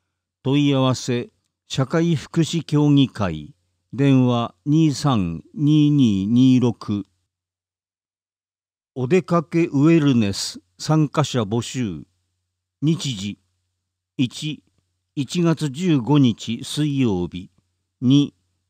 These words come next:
一月二十二日水曜日。三、一月二十九日水曜日。いずれも十時三十分から十一時三十分。内容、一、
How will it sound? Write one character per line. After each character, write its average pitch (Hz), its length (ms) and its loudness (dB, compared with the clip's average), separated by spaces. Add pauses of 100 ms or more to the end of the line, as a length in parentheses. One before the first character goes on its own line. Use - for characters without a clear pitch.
一 139 260 -8
月 156 300 -2
二 170 180 2
十 117 320 -4
二 113 160 2
日 143 480 0
水 135 380 -4
曜 95 260 -2
日。 85 220 -14 (500)
三、 123 640 -2 (240)
一 156 280 -2
月 151 360 0
二 175 160 0
十 123 320 -2
九 - 180 -2
日 127 460 -2
水 139 360 -4
曜 101 280 0
日。 87 200 -14 (600)
い 123 100 -6
ず 143 180 0
れ 147 120 2
も 139 340 2
十 147 320 -2
時 131 160 -4
三 147 300 -2
十 143 140 -4
分 104 380 -2
か 98 140 -6
ら 101 300 -6
十 151 280 -4
一 156 300 -6
時 101 160 -8
三 127 300 0
十 117 160 -6
分。 78 580 -10 (920)
内 131 320 0
容、 107 480 -2 (360)
一、 135 420 -4